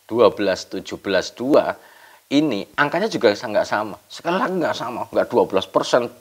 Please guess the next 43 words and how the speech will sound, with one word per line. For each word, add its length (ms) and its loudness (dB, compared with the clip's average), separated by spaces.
pas 240 6
itu 320 0
juga 240 -4
tidak. 320 -16
Nitrogennya 560 2
dua 160 -2
belas 240 -4
persen, 560 0
fosfornya 400 0
dua 160 0
belas 160 -4
persen, 160 -2
itu 240 -8
tidak 240 6
pas 160 -2
itu. 240 -14
Terkadang 560 4
bahwa 400 8
angka 320 0
yang 480 0
ini 320 -2
bisa 240 0
sampai 320 0
ke 80 -4
sembilan 480 0
belas. 320 -4
Sembilan 480 2
belas 160 2
juga 240 0
tetap 240 -2
akan 320 -2
dinamai 400 -4
di 240 -6
dua 160 -2
belas, 160 -6
dua 160 -4
belas, 160 -2
tujuh 240 -10
belas, 240 -4
dua. 240 -10
Maka 320 4
yang 160 0
namanya 880 -6